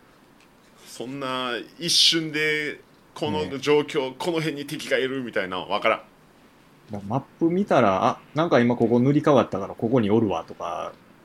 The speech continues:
Speaker 2: 把握できるっちゃできるもんね。
Speaker 1: うんうんうん。
Speaker 2: まあ、どこまで活用できるか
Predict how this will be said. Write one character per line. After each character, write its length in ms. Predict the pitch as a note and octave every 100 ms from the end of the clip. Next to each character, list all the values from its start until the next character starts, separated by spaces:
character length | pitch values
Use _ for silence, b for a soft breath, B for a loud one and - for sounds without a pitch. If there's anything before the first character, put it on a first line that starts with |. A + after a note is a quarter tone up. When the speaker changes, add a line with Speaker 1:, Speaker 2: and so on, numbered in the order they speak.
| -
Speaker 2:
把 220 | - A2+ A#2+
握 160 | A#2+
で 120 | A2
き 140 | C3+ D#3+
る 80 | E3
っ 20 |
ち 140 | -
ゃ 40 | F#2
で 120 | F#2+
き 120 | -
る 80 | G2
も 140 | F2 - G#2
ん 60 |
ね。 200 | C3 C#3+ G2
Speaker 1:
う 20 |
ん 20 |
う 40 |
ん 20 | G#2+
う 40 |
ん。 640 | G2+ E2+ E2+ D#2 E2 E2 D2 - _ _ _ -
Speaker 2:
ま 80 | F#2+
あ、 20 |
ど 100 | F#2+
こ 140 | G#2+ A#2+
ま 180 | A#2 A2
で 100 | G#2+
活 320 | A2+ - G#2+
用 140 | G2+
で 100 | G2+
き 160 | - F2+
る 120 | F2+
か 120 | -